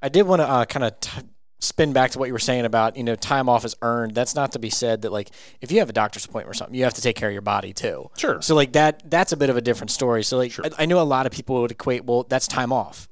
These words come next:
Speaker 1: You know, I, I can't do that." Well, you have to be able to take care of your body in order to be able to do that.
Speaker 2: That, and that goes back to the whole oxygen mask on an airplane, right?
Speaker 1: Exactly.
Speaker 2: It, it, you, you have to take care of your mind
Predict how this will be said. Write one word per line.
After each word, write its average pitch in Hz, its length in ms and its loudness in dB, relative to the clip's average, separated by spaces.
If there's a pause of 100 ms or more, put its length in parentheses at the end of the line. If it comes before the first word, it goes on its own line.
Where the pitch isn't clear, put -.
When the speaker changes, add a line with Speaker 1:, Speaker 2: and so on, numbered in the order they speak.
(100)
Speaker 1:
You 139 140 -4
know, 120 120 0
I, 117 200 -4
I 120 100 -4
can't 127 260 -6
do 139 160 0
that." 113 220 -6
Well, 117 220 -4 (180)
you 143 140 -12
have 135 260 -6
to 143 60 -12
be 127 80 -4
able 120 160 -2
to - 40 -8
take 113 120 -4
care 113 100 -4
of 110 40 -2
your 107 100 -4
body 104 240 0
in 107 100 -10 (100)
order 127 220 -2
to 113 80 -6
be 107 220 -4
able 104 180 -6
to 98 80 -14
do 98 220 -16
that. - 260 -18 (360)
Speaker 2:
That, 151 200 -2
and 147 140 2
that 139 80 0
goes 135 180 2
back 123 220 0
to 123 100 -2
the 107 80 2
whole 107 180 2
oxygen 98 320 -2
mask 92 280 -6
on 90 80 -8
an 90 80 -6
airplane, 82 340 -6
right? 85 100 -10
Speaker 1:
Exactly. 147 540 -2
Speaker 2:
It, 135 180 0
it, 143 120 -10
you, 127 240 -4
you 123 180 -2
have 139 320 -4
to 143 80 -6
take 120 280 -4
care 110 120 -2
of 98 80 -2
your 85 120 -8
mind 95 580 -6